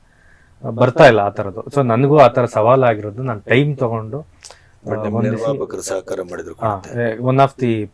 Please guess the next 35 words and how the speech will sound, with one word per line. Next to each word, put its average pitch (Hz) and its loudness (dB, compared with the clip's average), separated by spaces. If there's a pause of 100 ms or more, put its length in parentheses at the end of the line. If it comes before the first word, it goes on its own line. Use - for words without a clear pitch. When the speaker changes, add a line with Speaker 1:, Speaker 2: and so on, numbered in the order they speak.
(100)
Speaker 1:
ನಾನು 117 0
ಕೂಡ 113 -4
ಪ್ರೊಡ್ಯೂಸರ್ 101 -6
Speaker 2:
ಹಾ. 92 -6
Speaker 1:
ಆಗಿರೋದು. 101 -10
Speaker 2:
ಎಷ್ಟ್ - -6
ಜನ - -4
ಒಟ್ಟಿಗೆ 90 -8
ಸೇರಿದ್ರಿ 87 -10
ಇದ್ರಲ್ಲಿ? 85 -12
Speaker 1:
ಆ, 131 -4
ನನ್ನ 123 -2
ಸ್ನೇಹಿತರು, 127 -4
ಆ, 107 -10
ಇದ್ದಾರೆ. 101 -14
Speaker 2:
ಹ್ಮ್. - -20
Speaker 1:
ಆ, 104 -14
ಎತ್-, - -14 (240)
ಒಟ್ನಲ್ಲಿ 143 -2
ನಾನು 131 6 (920)
co-producer 135 4
ಅಂತ 113 -2
ಮೂರ್ 113 -2
ಜನ 101 -8
ಇದ್ವಿ. - -20
Speaker 2:
ಹ್ಮ್. - -20
Speaker 1:
ನಾನೊಬ್ಬ, 110 -6
ನನ್ನ 113 -10
ಸ್ನೇಹಿತರು 107 -8
ಇಬ್ರು. 104 -10
Speaker 2:
ನೀವು 107 -4
ಅಂದ್ಕೊಂಡ್ 104 -8
ಬಜೆಟ್ 104 -4
ಅಲ್ಲೇ 101 -6
ಮುಗಿಸಿದ್ರಾ? 95 -8